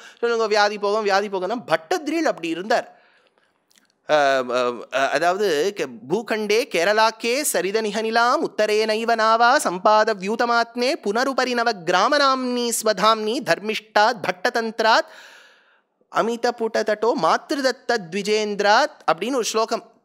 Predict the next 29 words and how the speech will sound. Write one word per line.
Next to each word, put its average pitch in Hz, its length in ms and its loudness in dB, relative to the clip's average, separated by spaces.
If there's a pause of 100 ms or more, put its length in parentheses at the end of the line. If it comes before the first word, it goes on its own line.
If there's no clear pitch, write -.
(160)
பிரக்ரியா 226 420 0
சர்வஸ்வம்னு 185 560 -2
கிரந்தத்துல 180 500 -4
எடுக்கிறார். 151 300 -2 (100)
அஞ்சு 277 560 -2
ஆச்சாரியன் 247 520 2
அவர் 226 180 -2
கத்து 196 260 -8
கொடுத்திருக்கார். - 540 -14 (760)
He 202 40 -4
has 208 100 2
spent - 640 -2
so 294 320 0
much 277 140 -2
of 233 80 -4 (140)
time 320 300 2
to 262 100 -2
acquire 247 520 2
knowledge. 208 540 0
He 226 120 -4
has 202 320 -2
utilized 330 480 0
the 233 60 0
remaining 233 520 -4
time 247 300 -4
to 247 80 -6
internalize 311 840 0
that 196 160 -4
knowledge. 123 500 -8